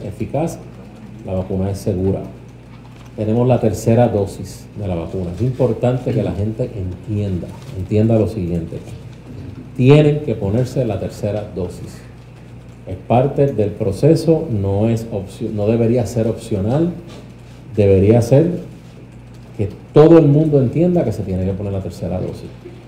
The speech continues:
Todo el mundo tiene que entender que seguimos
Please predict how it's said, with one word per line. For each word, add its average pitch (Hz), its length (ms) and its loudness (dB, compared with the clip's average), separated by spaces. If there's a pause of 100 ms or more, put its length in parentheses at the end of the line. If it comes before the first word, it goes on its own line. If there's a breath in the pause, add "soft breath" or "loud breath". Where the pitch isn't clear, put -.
(720)
Todo 143 220 10
el 160 60 6
mundo 160 260 6
tiene 131 320 2
que 143 80 4
entender 135 540 2 (380)
que 98 140 -6
seguimos 107 380 -2